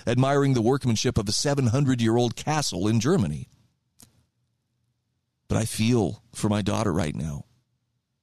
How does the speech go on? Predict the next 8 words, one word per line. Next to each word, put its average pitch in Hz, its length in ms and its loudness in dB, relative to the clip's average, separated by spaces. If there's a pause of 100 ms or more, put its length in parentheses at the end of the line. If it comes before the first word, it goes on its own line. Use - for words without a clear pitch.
(420)
She - 200 -2
doesn't 147 320 0
complain. 85 560 -2
She - 200 0
doesn't, 104 440 -2
you 85 80 -4
know, 73 80 -4
she's, 143 480 -2